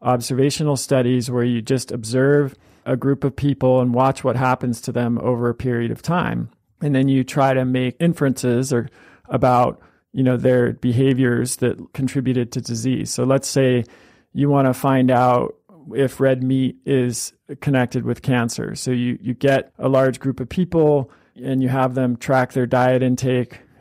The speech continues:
your intake of red meat over a period of time.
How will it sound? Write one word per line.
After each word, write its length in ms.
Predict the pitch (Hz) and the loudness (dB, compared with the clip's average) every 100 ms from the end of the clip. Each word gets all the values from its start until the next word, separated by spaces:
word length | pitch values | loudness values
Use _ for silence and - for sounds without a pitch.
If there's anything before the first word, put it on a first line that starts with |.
| - | -2
your 180 | 139 | 0
intake 360 | 123 131 135 123 | 2 0 0 0
of 140 | 123 | 0
red 160 | 123 127 | 2 2
meat 260 | 123 127 123 | 2 2 2
over 320 | 123 120 120 | 0 0 0
a 60 | |
period 380 | 117 135 123 123 | -2 0 2 2
of 100 | 120 | -2
time. 540 | - 135 117 117 117 | -2 -2 0 0 -2